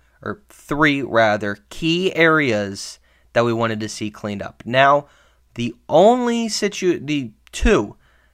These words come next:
stats that I would like them to be, um, to touch on more is the personal fouls, because they,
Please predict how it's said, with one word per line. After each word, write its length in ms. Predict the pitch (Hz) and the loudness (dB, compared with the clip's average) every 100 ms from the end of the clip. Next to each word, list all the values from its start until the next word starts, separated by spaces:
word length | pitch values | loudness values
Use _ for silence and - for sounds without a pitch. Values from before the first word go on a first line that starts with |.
| _ | _
stats 360 | - 135 110 - | 2 2 2 2
that 100 | 117 | 2
I 80 | |
would 180 | 110 110 | 2 2
like 180 | 110 110 | -2 -2
them 160 | 107 107 | -6 -8
to 120 | 113 | -10
be, 640 | 101 107 101 98 92 92 - | -8 -6 -6 -8 -12 -16 -12
um, 560 | - 98 98 - - _ _ _ _ _ | -8 -6 -8 -14 -18 _ _ _ _ _
to 200 | - 90 _ | -14 -14 _
touch 280 | - 127 - | 0 0 2
on 140 | 110 107 | -2 -2
more 340 | 110 101 - 101 | -4 -4 -8 -10
is 220 | 98 - | -10 -12
the 80 | - | -2
personal 500 | - 135 151 165 165 | 2 2 2 -2 2
fouls, 460 | 139 113 107 110 | 6 6 4 2
because 360 | - 104 101 101 | -6 -10 -10 -6
they, 340 | 110 107 104 | -4 -4 -6